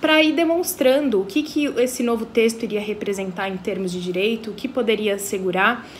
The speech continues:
e qual seria a relevância mesmo pra sociedade. Isso criou um espaço de disseminação e absorção de fake news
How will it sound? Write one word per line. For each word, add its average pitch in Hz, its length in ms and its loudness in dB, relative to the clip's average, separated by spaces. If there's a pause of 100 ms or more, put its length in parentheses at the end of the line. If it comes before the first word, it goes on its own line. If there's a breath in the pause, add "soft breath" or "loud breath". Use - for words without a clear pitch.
(200 loud breath)
e 233 100 0
qual 277 240 2
seria 285 260 0
a - 20 -2
relevância 262 600 2
mesmo 226 360 0
pra 240 200 0
sociedade. 226 720 -4 (460 loud breath)
Isso 339 240 4
criou 277 280 2
um - 20 2
espaço 240 640 2
de 254 360 0 (320)
disseminação 254 1080 2
e 262 280 0
absorção 277 600 0
de 254 100 0
fake 262 380 0
news 214 460 -2